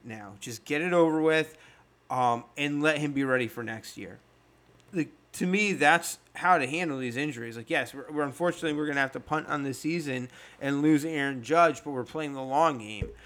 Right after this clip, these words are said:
And I think that's also part of what Hal kind of thinks of the Yankees, and I agree. The Yankees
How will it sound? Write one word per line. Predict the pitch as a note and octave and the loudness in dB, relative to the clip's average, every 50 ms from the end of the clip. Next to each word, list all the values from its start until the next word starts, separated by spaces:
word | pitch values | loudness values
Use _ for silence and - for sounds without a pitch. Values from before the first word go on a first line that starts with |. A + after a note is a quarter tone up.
| - - - - | -20 -20 -10 -2
And | F3 F3 F3+ F#3 | 0 2 4 4
I | F3+ F3 | 2 2
think | F3 G#3 F#3+ D#3 | 0 -4 -4 0
that's | G3+ F#3+ - F3 | 0 0 2 2
also | F#3 F3 D#3+ - D#3 | 2 2 2 0 -4
part | - E3+ E3+ D#3+ | -2 2 2 4
of | D3+ C#3 | 2 2
what | C3 C3 C3 B2+ | 2 0 0 0
Hal | B2 B2+ D3+ C#3+ C#3 C3+ | 4 6 6 6 6 4
kind | - - C#3 C3+ | 2 -2 -2 -2
of | B2+ A#2 A2+ - _ _ _ _ _ _ _ - - - - - | -2 -4 -8 -12 _ _ _ _ _ _ _ -12 -12 -12 -6 0
thinks | - F#3+ F#3 E3+ - - | 2 2 2 2 0 -2
of | C#3+ | -4
the | C3 B2+ | -4 -4
Yankees, | B2+ B2+ B2+ A#2+ C3 C#3 D3 | -2 -2 -2 -4 -4 -6 -2
and | D#3 D3+ | 0 0
I | D3+ | 0
agree. | C#3 B2 D3+ E3 D3 A#2+ A2 - - - - _ | 0 2 2 2 2 2 0 -4 -10 -20 -14 _
The | - F3 | -4 0
Yankees | G3+ A#3 B3 G#3+ G#3+ F#3 D3+ | 2 2 2 2 0 -2 -4